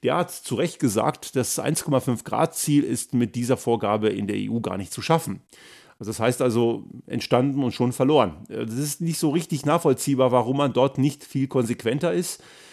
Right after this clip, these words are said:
Das berühmte, die berühmte Fragestellung, warum hört Politik nicht auf die Wissenschaft? Wir haben das ja im Kontext der Pandemie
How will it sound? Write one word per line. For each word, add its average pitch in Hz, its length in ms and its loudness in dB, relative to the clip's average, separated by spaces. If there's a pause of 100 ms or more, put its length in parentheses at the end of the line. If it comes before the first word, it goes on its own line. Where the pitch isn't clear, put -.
Das - 160 -6
berühmte, 135 600 4
die 127 80 -2
berühmte 143 240 -2
Fragestellung, 139 600 0
warum 123 280 2
hört 139 160 -2
Politik 135 400 -2
nicht 139 140 -4
auf - 100 -6
die - 160 -6
Wissenschaft? 165 640 -6
Wir 113 120 -2
haben 117 160 0
das 120 160 -4
ja 113 100 0
im 107 200 -2
Kontext 120 420 -6
der 110 80 -2
Pandemie 110 560 2